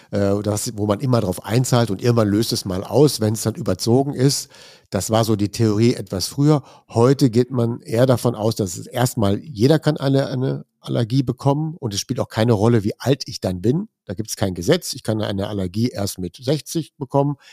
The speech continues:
Ich selbst habe zum Beispiel mit Mitte vierzig meine Heuschnupfenallergie in Richtung Birke bekommen. Und dazu vielleicht später mehr, wie ich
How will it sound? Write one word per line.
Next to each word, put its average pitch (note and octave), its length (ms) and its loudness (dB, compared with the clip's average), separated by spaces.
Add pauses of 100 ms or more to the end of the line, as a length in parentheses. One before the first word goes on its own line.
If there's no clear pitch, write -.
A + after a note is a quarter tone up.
(160)
Ich - 180 -2
selbst B2+ 380 2
habe A2 320 -2
zum G#2 220 -4
Beispiel G2+ 300 0
mit G2+ 200 -6
Mitte A2+ 180 -2
vierzig A#2 580 0 (560)
meine G#2 680 0 (260)
Heuschnupfenallergie A2 1040 2
in B2 300 -2
Richtung A2 640 0
Birke C#3+ 340 4
bekommen. - 440 -12 (1500)
Und G#2+ 720 2 (640)
dazu A#2 240 2
vielleicht G#2 300 0
später A2 280 2
mehr, A#2+ 280 4
wie B2 180 -2
ich - 160 -10